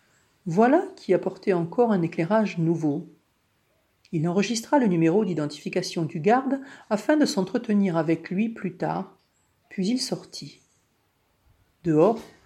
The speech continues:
l'électrosmog était à son comble.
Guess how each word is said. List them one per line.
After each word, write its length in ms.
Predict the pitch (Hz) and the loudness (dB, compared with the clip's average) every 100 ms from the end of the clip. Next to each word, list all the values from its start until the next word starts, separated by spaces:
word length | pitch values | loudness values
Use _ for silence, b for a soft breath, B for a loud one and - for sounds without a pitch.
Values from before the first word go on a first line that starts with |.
| b b _ | b b _
l'électrosmog 840 | 185 175 190 - 170 - 180 202 175 | 2 4 2 0 -4 -2 0 0 -2
était 240 | 220 220 | -6 -6
à 40 | |
son 220 | 175 180 165 | -6 -4 -4
comble. 480 | - 147 - 160 | -4 -4 -4 -10